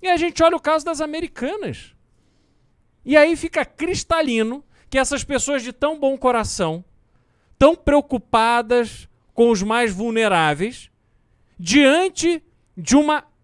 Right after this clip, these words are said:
bilionária fraude numa empresa que eles são responsáveis há décadas, ou seja, não há nenhuma hipótese de que esta fraude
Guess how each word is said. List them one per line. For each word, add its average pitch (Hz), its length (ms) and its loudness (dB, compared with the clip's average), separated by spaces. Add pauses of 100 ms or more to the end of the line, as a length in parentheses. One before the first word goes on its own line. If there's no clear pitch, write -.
(300)
bilionária 294 840 2
fraude 202 500 2
numa 247 200 -6
empresa 208 360 -4
que 214 180 -10
eles 339 360 -4
são 226 240 -2
responsáveis 185 840 -2
há 185 120 2
décadas, 143 840 -2 (260)
ou 208 160 6
seja, 156 400 0 (240)
não 208 240 -12
há 226 140 -10 (100)
nenhuma 254 600 0
hipótese 220 640 4
de 185 120 -12
que - 160 -2
esta 214 340 -2
fraude 208 520 2